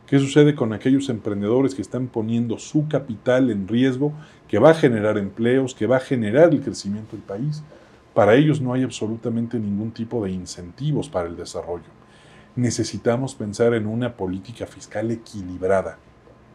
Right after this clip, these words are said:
que permita el crecimiento del país y que permita que los ciudadanos mexicanos seamos los primeros en podernos beneficiar de tener una estructura propicia para la generación de negocios.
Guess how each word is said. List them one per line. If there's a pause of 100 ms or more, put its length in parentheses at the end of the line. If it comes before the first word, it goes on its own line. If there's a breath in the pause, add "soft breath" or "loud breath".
(260)
que
permita (300 loud breath)
el
crecimiento
del
país (340 soft breath)
y
que
permita
que
los
ciudadanos
mexicanos
seamos
los
primeros (380 soft breath)
en
podernos
beneficiar
de
tener
una
estructura
propicia (320 loud breath)
para
la
generación
de
negocios.